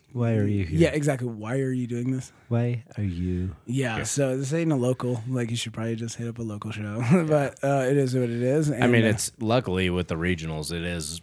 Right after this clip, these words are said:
Speaker 1: cheap enough to look like
Speaker 2: Absol-,
Speaker 1: a local. But
Speaker 2: absolutely. So, um, so yeah, so it was all good. Um, so then the problem is, is that most of the time in, you know, local shows, whatever, when you start placing,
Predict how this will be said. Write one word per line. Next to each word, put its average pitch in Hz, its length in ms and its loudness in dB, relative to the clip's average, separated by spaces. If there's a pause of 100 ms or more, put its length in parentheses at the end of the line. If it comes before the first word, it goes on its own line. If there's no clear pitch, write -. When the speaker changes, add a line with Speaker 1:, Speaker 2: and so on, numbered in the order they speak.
(120)
Speaker 1:
cheap 101 340 -6
enough 82 300 -6
to 95 100 -4
look 120 260 0
like 104 140 4
Speaker 2:
Absol-, 156 300 2
Speaker 1:
a 160 40 4 (100)
local. 156 160 -2
But 151 60 0
Speaker 2:
absolutely. 139 840 2 (100)
So, 139 420 2 (400)
um, 135 720 2
so - 160 2
yeah, 160 320 4
so 143 400 4 (160)
it 147 100 4
was 151 160 4
all 170 120 6
good. 147 360 4 (160)
Um, 135 260 2
so 139 160 2
then 143 360 2 (100)
the 147 140 0
problem 202 400 4
is, 147 160 2
is 131 140 0
that 117 200 -2
most 233 360 0
of 196 40 2
the 151 120 2
time 139 440 2
in, 113 380 -4 (460)
you 135 100 2
know, 135 100 2
local 139 440 4
shows, 123 420 0
whatever, 117 500 -2
when 120 160 0
you 135 80 4
start 165 260 0
placing, 123 380 -2